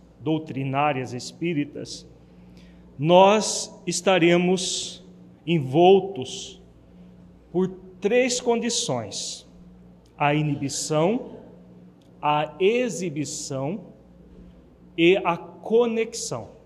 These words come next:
Vamos ver primeiramente os dois movimentos egóicos, a inibição e a exibição. Na inibição,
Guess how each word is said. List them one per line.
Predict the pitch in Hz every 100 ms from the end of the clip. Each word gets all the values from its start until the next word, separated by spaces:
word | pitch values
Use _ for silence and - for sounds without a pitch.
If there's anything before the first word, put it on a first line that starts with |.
| - -
Vamos | 196 233 180
ver | 175 175
primeiramente | 175 160 165 151 143 160 190 -
os | 180 139
dois | 135 202 226
movimentos | 214 214 202 160 156 165 175 165
egóicos, | 180 123 110 98 - - - - - - - - - - - -
a | - 135
inibição | 156 160 170 - 170 180
e | 202
a | 202
exibição. | 190 196 185 190 - 113 87 - - - - - - - - -
Na | 147 180 269
inibição, | 214 156 143 135 - - 170 143 120